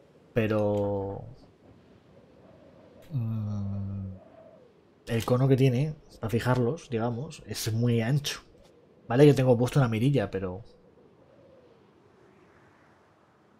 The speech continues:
Damage mod de la cir-, no, no, no es un damage mod, eh. Es que la escopeta está rota. <laughs>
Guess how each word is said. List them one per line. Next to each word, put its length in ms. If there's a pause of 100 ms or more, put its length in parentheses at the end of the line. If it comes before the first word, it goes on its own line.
(400)
Damage 320
mod 120
de 100
la 100
cir-, 220
no, 240
no, 180
no 60
es 100
un 80
damage 380
mod, 220
eh. 40 (1400)
Es 80
que 60
la 80
escopeta 340
está 180
rota. 260 (560)
<laughs> 220